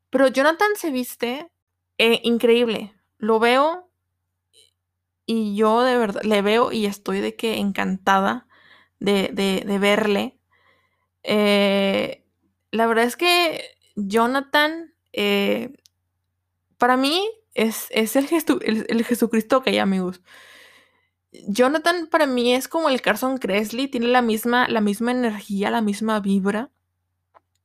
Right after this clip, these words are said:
Y Jonathan, eh, sí, yo creo que ya se declaró, sí, les digo, se declaró no binario. Em, y no sé, Jonathan, Jonathan es un amor de persona. Eh, y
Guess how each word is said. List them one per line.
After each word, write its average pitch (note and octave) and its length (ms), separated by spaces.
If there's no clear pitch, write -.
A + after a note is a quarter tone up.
Y C4 160
Jonathan, E4 440
eh, A#3 400
sí, B3 440
yo - 120
creo B3+ 120
que D#4 140
ya D#4+ 140
se F4+ 100
declaró, A#3+ 460
sí, B3 180
les A#3 100
digo, G3+ 200
se G#3 140
declaró G3+ 320
no A3 140
binario. A3 560
Em, F3+ 800
y A3+ 100
no C4 120
sé, D4+ 260
Jonathan, D#4+ 380
Jonathan E4+ 320
es D#4+ 160
un F#4 160
amor G#3+ 320
de G#3+ 100
persona. G3 500
Eh, A#3 960
y B3+ 220